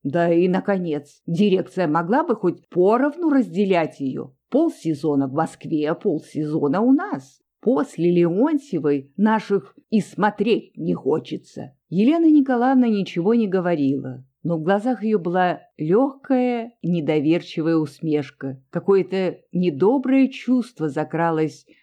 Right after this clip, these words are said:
в нее почему-то по отношению к этой женщине, и она не могла заглушить его в себе, хотя не могла также подавить и того невольного, взволнованного очарования, которое вызывала в ней эта женщина как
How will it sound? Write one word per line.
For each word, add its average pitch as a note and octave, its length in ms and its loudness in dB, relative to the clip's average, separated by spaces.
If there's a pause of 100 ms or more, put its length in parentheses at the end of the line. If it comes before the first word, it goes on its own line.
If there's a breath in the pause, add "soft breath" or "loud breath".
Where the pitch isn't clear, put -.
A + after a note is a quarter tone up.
(120 soft breath)
в - 40 -6
нее E3 380 2
почему-то G3+ 540 -4
по F#3 100 -2
отношению F#3 720 0
к - 60 -12
этой D3+ 240 -2
женщине, C#3+ 800 -4 (100)
и - 80 -4
она F#3+ 240 2
не C#4 120 6
могла A#3+ 500 0 (160)
заглушить G#3 880 -2
его D3+ 280 -2
в - 60 -12
себе, D#3+ 580 -2 (180)
хотя F3 380 -2
не A#3 120 4
могла G3+ 360 0
также G#3+ 340 -4
подавить G#3+ 720 -2 (200)
и F3 100 -4
того F#3 720 -2 (100)
невольного, E3 1080 0 (120)
взволнованного A3+ 840 0
очарования, F#3+ 840 0
которое D#3 460 -2
вызывала F3+ 540 -2
в F#3 60 -6
ней F3+ 220 -2
эта E3 180 -4
женщина G#3 840 -2 (100)
как F#3 240 -2